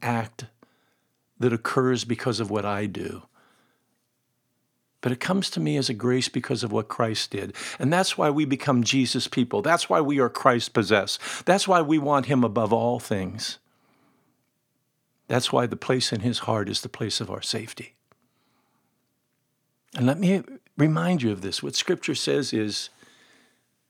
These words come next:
it is your faith in Christ that has enabled you to have access to this amazing place of grace, be it a party,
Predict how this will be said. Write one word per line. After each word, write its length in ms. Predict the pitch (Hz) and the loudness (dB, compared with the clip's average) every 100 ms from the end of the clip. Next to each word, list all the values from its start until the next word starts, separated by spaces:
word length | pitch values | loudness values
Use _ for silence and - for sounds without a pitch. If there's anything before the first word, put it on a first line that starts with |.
| _ _ _ _ _ _ | _ _ _ _ _ _
it 140 | 156 156 | 2 4
is 200 | 139 135 | 4 2
your 180 | 208 | 0
faith 380 | 202 - 190 160 | 0 0 0 2
in 140 | - 139 | 0 0
Christ 440 | - 165 156 - | 0 2 2 0
that 140 | 139 | 2
has 140 | 131 160 | 2 2
enabled 460 | 151 160 151 151 | 0 0 2 0
you 140 | 151 165 | 2 2
to 100 | 143 | 0
have 300 | 135 143 123 - | 2 0 0 -2
access 800 | 196 247 - - 127 - - - - - _ _ _ _ _ _ _ _ _ _ _ - | 2 2 2 2 2 0 -6 -8 -12 -20 _ _ _ _ _ _ _ _ _ _ _ -2
to 120 | 131 | 2
this 220 | 120 - - | 2 0 -2
amazing 680 | 123 117 127 143 147 160 151 | 0 2 4 2 0 0 -2
place 440 | - 110 113 - | -2 0 0 0
of 120 | 113 98 | -2 0
grace, 440 | 110 101 98 - - - - | 2 2 2 -2 -4 -8 2
be 220 | 170 185 | 4 6
it 240 | 156 - - _ _ - | 4 0 -6 _ _ -10
a 100 | 117 | -8
party, 640 | - 165 220 233 247 233 | -2 2 4 4 2 2